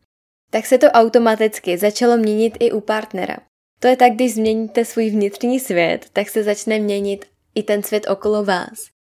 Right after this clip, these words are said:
A já jsem mu nic neříkala, já jsem ho nějak neovlivňovala, já jsem jednoduše změnila svoje nastavení.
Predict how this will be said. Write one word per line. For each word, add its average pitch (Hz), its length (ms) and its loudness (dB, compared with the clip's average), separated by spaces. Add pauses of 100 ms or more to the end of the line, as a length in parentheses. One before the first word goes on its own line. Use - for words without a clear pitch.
A 202 300 0
já 202 240 -2
jsem 208 480 -2
mu 202 100 -4
nic 208 280 -4
neříkala, 220 600 2
já 190 160 0
jsem 202 180 -6
ho 202 60 -6
nějak 196 300 -4
neovlivňovala, 214 840 -2
já 185 140 -4
jsem 247 220 -2
jednoduše 240 520 0
změnila 214 440 0
svoje 226 240 -2
nastavení. 196 720 -4